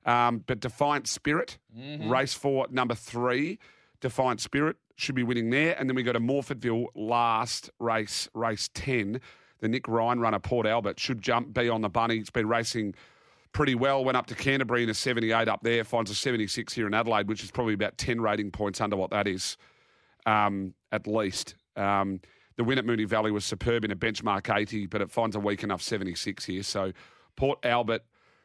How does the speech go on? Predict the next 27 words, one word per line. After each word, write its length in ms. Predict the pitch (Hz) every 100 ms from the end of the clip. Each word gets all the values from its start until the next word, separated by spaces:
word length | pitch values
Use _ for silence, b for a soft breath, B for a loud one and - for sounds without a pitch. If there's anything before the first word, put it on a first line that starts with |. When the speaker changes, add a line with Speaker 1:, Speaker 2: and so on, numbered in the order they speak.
| b
Speaker 1:
uh, 200 | - 110 -
there 460 | 104 120 110 117 -
in 220 | 135 127
the 80 | 123
last 680 | 120 123 131 131 120 - -
of, 380 | 131 123 117 139
uh, 180 | 131 -
at 180 | 135
Morfordville. 460 | 135 143 151 151 110
So 240 | - 131 -
all 240 | 185 208
up 180 | 180 -
place 440 | - 147 127 165 -
is 100 | -
probably 400 | - 165 139 131
like 220 | 131 135
I 60 | 123
did 160 | 131
on 140 | 127 110
Thursday, 600 | - 135 165 - - 127
which 260 | 127 123 131
landed, 400 | 135 185 240 285 _ b b b b b -
is 120 | 143
probably 340 | - 175 190 151
the 140 | 147
suggested 680 | - 135 117 143 - 120 95
bet 340 | 139 190 -